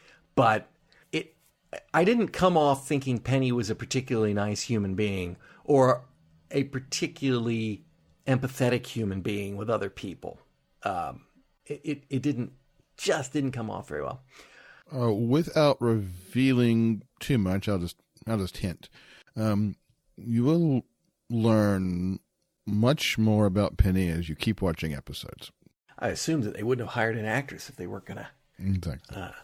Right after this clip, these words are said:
Speaker 1: give some more, uh, give some more to her, uh, part in this particular case.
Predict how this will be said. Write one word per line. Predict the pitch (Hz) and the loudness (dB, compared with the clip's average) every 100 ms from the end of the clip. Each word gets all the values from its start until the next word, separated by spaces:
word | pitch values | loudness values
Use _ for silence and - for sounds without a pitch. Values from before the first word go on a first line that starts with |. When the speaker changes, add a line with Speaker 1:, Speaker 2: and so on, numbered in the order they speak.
| _ _ _ - | _ _ _ -4
Speaker 1:
give | 143 120 | -2 -2
some | - 117 | -2 0
more, | 117 110 107 101 | 2 2 0 -2
uh, | 95 - _ _ _ - | -6 -10 _ _ _ -14
give | 98 | -12
some | - 104 | -8 -8
more | 98 | -6
to | 98 | -6
her, | 95 95 95 92 | -6 -4 -6 -8
uh, | - _ _ _ - | -12 _ _ _ -4
part | 117 101 107 | -2 -2 -6
in | 104 | -12
this | 90 | -10
particular | - 101 - 98 | -10 -10 -12 -12
case. | 95 95 - | -12 -12 -12